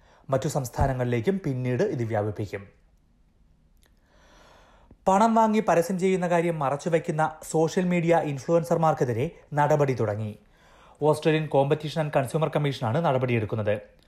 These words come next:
ജനങ്ങൾ നൽകിയ വിവരത്തിന്റെ അടിസ്ഥാനത്തിൽ നൂറിലേറെ സോഷ്യൽ മീഡിയ ഇൻഫ്ലുവൻസർമാർക്കെതിരെയാണ് എ ട്രിപ്പിൾ സി അന്വേഷണം തുടങ്ങിയത്. പണം വാങ്ങി പോസ്റ്റുകൾ ഇടുന്ന കാര്യം മറച്ചുവെക്കുന്ന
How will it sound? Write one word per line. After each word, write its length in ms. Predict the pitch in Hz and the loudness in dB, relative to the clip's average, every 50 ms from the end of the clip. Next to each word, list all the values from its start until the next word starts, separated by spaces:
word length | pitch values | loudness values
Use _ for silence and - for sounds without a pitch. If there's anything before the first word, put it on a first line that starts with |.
| _ _ _ - - - - - | _ _ _ -20 -20 -20 -10 -4
ജനങ്ങൾ 400 | 147 147 175 185 208 208 233 233 | 2 4 4 4 4 4 4 4
നൽകിയ 220 | 220 214 208 196 202 | 4 4 4 4 2
വിവരത്തിന്റെ 440 | 180 156 156 165 165 170 170 170 | 4 4 4 4 4 2 2 2
അടിസ്ഥാനത്തിൽ 580 | 156 143 123 - - 143 127 113 - 113 123 165 - - - - - - - - - 165 | 2 2 0 -2 0 0 0 0 0 -2 -4 -4 -6 -12 -20 -20 -20 -20 -16 -8 -2 2
നൂറിലേറെ 500 | 170 185 196 214 202 214 214 214 208 196 | 4 4 6 6 6 6 6 6 4 4
സോഷ്യൽ 360 | 196 - 156 147 - 180 175 | 2 2 0 2 0 -2 -2
മീഡിയ 220 | 175 170 175 180 180 | -2 0 2 2 2
ഇൻഫ്ലുവൻസർമാർക്കെതിരെയാണ് 1200 | 170 151 135 - 170 170 165 165 - 165 165 160 156 151 165 156 151 151 147 139 131 127 123 117 - - - - - _ - | 2 0 -2 0 2 2 2 2 0 2 2 2 2 2 0 0 2 2 2 2 2 0 -2 -4 -6 -12 -20 -20 -10 _ 0
എ 100 | 160 175 | 0 2
ട്രിപ്പിൾ 260 | 170 175 165 143 147 | 2 2 0 0 0
സി 200 | 139 - 151 156 - | -4 -4 -6 -4 -4
അന്വേഷണം 460 | 131 131 135 147 147 - - 143 135 | -4 -2 0 0 -2 0 -2 -2 0
തുടങ്ങിയത്. 480 | 120 117 107 113 110 107 104 101 104 104 - - - _ _ _ _ _ _ _ _ _ _ _ _ _ _ _ _ _ _ - | 0 0 0 0 -2 -2 -2 0 -2 -2 -4 -8 -20 _ _ _ _ _ _ _ _ _ _ _ _ _ _ _ _ _ _ 0
പണം 280 | 156 151 151 170 175 175 | 2 4 4 4 4 4
വാങ്ങി 280 | 175 175 170 165 165 160 - | 4 4 4 2 -2 -4 0
പോസ്റ്റുകൾ 380 | - 143 147 143 - 160 170 165 | 0 0 0 0 2 2 4 4
ഇടുന്ന 200 | 165 165 160 156 | 4 2 0 2
കാര്യം 400 | 151 156 151 151 151 151 - 127 | 2 2 2 2 0 -2 -2 -2
മറച്ചുവെക്കുന്ന 760 | 127 131 143 147 - 180 165 160 156 - 151 147 147 143 | 0 0 0 0 0 0 0 0 0 0 -2 0 0 0